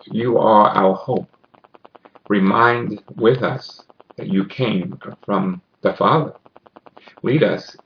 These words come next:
to him in the Holy Spirit, along the path of which you alone know and which you have revealed to us, that we may and might have life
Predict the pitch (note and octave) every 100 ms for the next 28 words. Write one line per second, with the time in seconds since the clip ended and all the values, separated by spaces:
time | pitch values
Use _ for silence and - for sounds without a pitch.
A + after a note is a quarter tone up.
0 | - - _ - - D#3 D#3 F#2 E2+ F2
1 | - F#2+ F2 F2 B2 G#2 E2 - - D3
2 | B2 - _ _ _ - - - _ _
3 | F2 F#2 G#2 A2 F#2 F#2 - - G2 -
4 | - F2 F#2 - - - - G#2 D3+ A#2
5 | G2+ C3+ F#2+ F2+ F#2+ D3 - - _ _
6 | _ _ - _ _ F#2+ E2 E2+ G2 -
7 | - F#2+ - - - - - _ _ _
8 | F2 F2+ F#2 F#2+ - - D#2+ D#2+ - -
9 | - - - - - - - - - -
10 | - - - - _ - _ - G2+ G#2
11 | F#2+ F#2+ F#2+ G2 - - - _ _ -
12 | - E2+ F2 B2 C3+ - - - - C3+
13 | C3+ C3